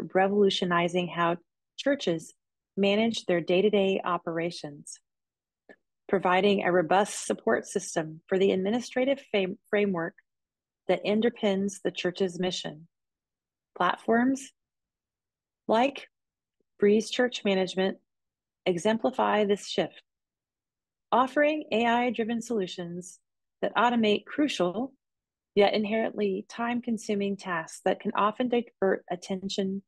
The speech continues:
away from pastoral duties. This automation is not just about enhancing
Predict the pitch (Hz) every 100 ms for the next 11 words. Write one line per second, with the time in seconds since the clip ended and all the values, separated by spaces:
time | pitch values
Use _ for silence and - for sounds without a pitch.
0 | _ _ _ _ _ - 196 220 240 175
1 | 170 170 _ _ _ 196 185 180 180 -
2 | 180 175 196 190 180 - - _ _ _
3 | _ _ _ _ _ _ _ _ _ 220
4 | 214 - 190 202 202 208 202 240 226 190
5 | 202 202 233 330 - - 180 - - _
6 | _ - 180 180 180 185 180 180 196 196
7 | 196